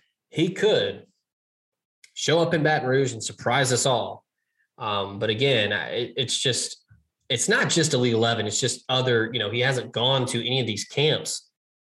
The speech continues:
to throw and to, to really get out there and compete. Maybe he doesn't care about competing. Maybe he doesn't care about meeting other guys and,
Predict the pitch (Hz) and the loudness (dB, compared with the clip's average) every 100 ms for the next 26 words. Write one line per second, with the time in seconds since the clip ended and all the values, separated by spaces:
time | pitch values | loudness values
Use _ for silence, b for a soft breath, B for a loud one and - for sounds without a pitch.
0 | _ - 117 123 120 135 113 104 104 107 | _ -4 -2 2 4 4 4 2 0 -4
1 | 113 107 - - 107 110 120 123 117 113 | -4 -4 -8 -8 -4 0 2 0 -2 -2
2 | 117 117 139 127 110 110 104 104 98 - | 0 0 0 0 2 2 -2 -6 -12 -4
3 | 151 - 143 208 240 196 170 - 131 143 | -4 0 0 0 0 0 0 -2 0 2
4 | 131 107 98 92 - _ - 107 123 110 | 2 2 -2 -6 -14 _ -8 -4 -2 -2
5 | 101 110 143 165 165 - 139 135 117 113 | -2 -2 0 0 -2 0 2 2 0 -2
6 | 117 120 117 110 110 104 104 110 104 101 | -2 -2 0 0 -2 -2 0 0 0 -2
7 | 101 101 | -6 -10